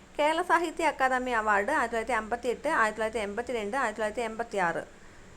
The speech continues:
കേന്ദ്ര സാഹിത്യ അക്കാദമി അവാർഡ് ആയിരത്തി തൊള്ളായിരത്തി എഴുപതിലും ഓടക്കുഴൽ അവാർഡ് ആയിരത്തി തൊള്ളായിരത്തി തൊണ്ണൂറ്റിമൂന്ന്, മുട്ടത്തു വർഗി അവാർഡ് ആയിരത്തി തൊള്ളായിരത്തി തൊണ്ണൂറ്റിനാല്, മാതൃഭൂമി സാഹിത്യ അവാർഡ് രണ്ടായിരത്തിയഞ്ച്,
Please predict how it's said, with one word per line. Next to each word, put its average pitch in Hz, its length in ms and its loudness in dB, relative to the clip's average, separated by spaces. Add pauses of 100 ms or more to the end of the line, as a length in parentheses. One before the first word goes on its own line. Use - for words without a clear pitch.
(220)
കേന്ദ്ര 311 240 4
സാഹിത്യ 339 380 0
അക്കാദമി 254 400 0
അവാർഡ് 233 280 2
ആയിരത്തി 233 200 2
തൊള്ളായിരത്തി 220 320 -2
എഴുപതിലും 208 520 0
ഓടക്കുഴൽ 262 520 4
അവാർഡ് 262 280 4
ആയിരത്തി 247 220 2
തൊള്ളായിരത്തി 226 360 -6
തൊണ്ണൂറ്റിമൂന്ന്, 202 480 -4
മുട്ടത്തു 294 380 -4
വർഗി 277 320 2
അവാർഡ് 240 340 2
ആയിരത്തി 233 200 2
തൊള്ളായിരത്തി 220 320 -6
തൊണ്ണൂറ്റിനാല്, 202 500 0
മാതൃഭൂമി 277 560 -2
സാഹിത്യ 254 400 -2
അവാർഡ് 220 280 -2
രണ്ടായിരത്തിയഞ്ച്, 202 760 -4